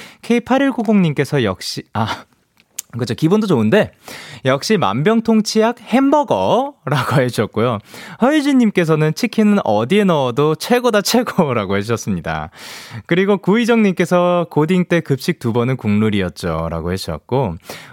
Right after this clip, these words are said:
공오삼구님께서 아, 귀여워. 음식 하나에 행복해지다니 다행이에요.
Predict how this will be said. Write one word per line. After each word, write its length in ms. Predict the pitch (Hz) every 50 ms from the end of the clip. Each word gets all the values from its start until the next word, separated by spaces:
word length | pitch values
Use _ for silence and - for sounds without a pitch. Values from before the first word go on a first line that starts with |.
| - -
공오삼구님께서 1080 | - 139 165 196 220 220 214 220 214 196 202 190 180 165 151 - - 143 - 143 143 139
아, 200 | 120 131 139 131
귀여워. 580 | - - 117 113 113 110 95 87 87 85 90 -
음식 340 | 110 113 135 135 190 185 -
하나에 300 | 165 160 147 143 139 143
행복해지다니 800 | 156 190 190 196 - - 165 127 113 101 90 85 82 82 82 80
다행이에요. 680 | - 92 95 107 117 120 110 95 85 82 85 90 90